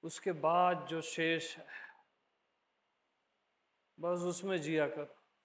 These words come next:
फ्रेश में। वो समझ नहीं आएगा, पकड़ नहीं आएगा, लेकिन वही सत्य है।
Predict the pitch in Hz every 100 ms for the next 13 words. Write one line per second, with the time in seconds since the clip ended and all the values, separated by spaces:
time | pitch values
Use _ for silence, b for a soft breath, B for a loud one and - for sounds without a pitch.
0 | - 175 165 160 - 151 135 - _ _
1 | _ _ _ _ _ _ _ _ _ _
2 | _ _ _ _ _ _ _ _ _ _
3 | - _ _ _ _ _ _ _ _ _
4 | _ _ _ _ _ _ - 170 - 170
5 | 185 180 185 180 175 165 160 156 156 156
6 | 156 147 175 170 170 160 156 151 151 156
7 | 156 170 170 175 170 156 - - - -